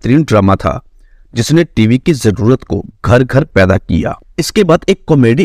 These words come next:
इस्लाही ड्रामा पीटीवी की जीनत बना, जिसका नाम था आंगन टेढ़ा। तंजो मजा से भरपूर इस ड्रामे ने बेपनाह कामयाबी और शोहरत समेटी, जिसमें शकील यूसुफ साहब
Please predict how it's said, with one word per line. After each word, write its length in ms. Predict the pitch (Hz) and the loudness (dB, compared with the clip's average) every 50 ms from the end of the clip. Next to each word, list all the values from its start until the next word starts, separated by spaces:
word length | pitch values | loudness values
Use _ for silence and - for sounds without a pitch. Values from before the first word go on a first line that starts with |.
| - - | -2 -4
इस्लाही 420 | - - - 101 98 110 156 196 | -6 -4 0 0 2 2 0 0
ड्रामा 400 | 165 - - 117 104 92 98 - | -2 -2 0 0 2 2 2 0
पीटीवी 400 | - _ - 120 104 - 147 147 | -2 _ -2 -2 -2 -2 -2 -2
की 140 | 143 - 202 | -2 -4 -4
जीनत 320 | 147 - - 98 101 104 95 | -4 -2 0 0 2 0 0
बना, 340 | 107 98 92 82 - - 147 - _ _ - - | 0 0 0 0 -2 -6 -10 -14 _ _ -14 -8
जिसका 280 | - 107 - - - 107 | -6 -6 -2 0 0 2
नाम 160 | 104 98 95 | 2 2 0
था 120 | - - 165 - - - - | 0 0 -2 -2 -2 -2 0
आंगन 380 | 104 104 98 98 104 135 160 151 - - | 0 2 2 0 -2 -4 -6 -10 -4 -2
टेढ़ा। 300 | 107 95 87 78 - - - - _ _ - - - - - - - _ _ _ _ - | 0 0 0 -2 -4 -8 -10 -14 _ _ -20 -20 -20 -20 -20 -20 -20 _ _ _ _ -2
तंजो 280 | 175 185 190 180 254 233 | -2 -2 0 0 0 0
मजा 260 | 185 135 123 139 147 | 0 2 2 2 2
से 140 | - - 180 | 2 0 -2
भरपूर 500 | 139 117 123 117 98 - - 117 156 - | -2 -2 -4 -4 -4 -4 -2 -2 0 0
इस 160 | - 160 - - | -2 -6 -4 -2
ड्रामे 280 | - - - 110 123 120 | 0 2 4 4 4 4
ने 140 | 107 85 85 - - _ | 2 0 -4 -8 -8 _
बेपनाह 320 | - 110 107 - 113 139 156 - _ | -2 -2 0 0 -2 -4 -4 -2 _
कामयाबी 520 | 120 107 104 104 95 90 85 - 120 170 - - _ | 0 2 2 4 2 0 0 0 -2 -2 -2 -4 _
और 80 | 170 160 | -6 -6
शोहरत 340 | - - 214 196 208 165 - | -2 0 0 2 2 0 -2
समेटी, 560 | - - 107 101 87 82 - - 78 - - - - _ _ _ _ _ _ - _ - | 0 0 0 2 2 0 -2 -4 -8 -8 -8 -12 -18 _ _ _ _ _ _ -20 _ -6
जिसमें 280 | 101 101 - 117 127 | -6 -2 2 2 0
शकील 340 | 120 - - - 101 113 120 | 0 0 -2 0 0 2 4
यूसुफ 340 | 110 95 95 - - 135 123 | 4 2 2 0 -2 -4 -2
साहब 260 | - - 87 71 - | 0 0 0 -2 -4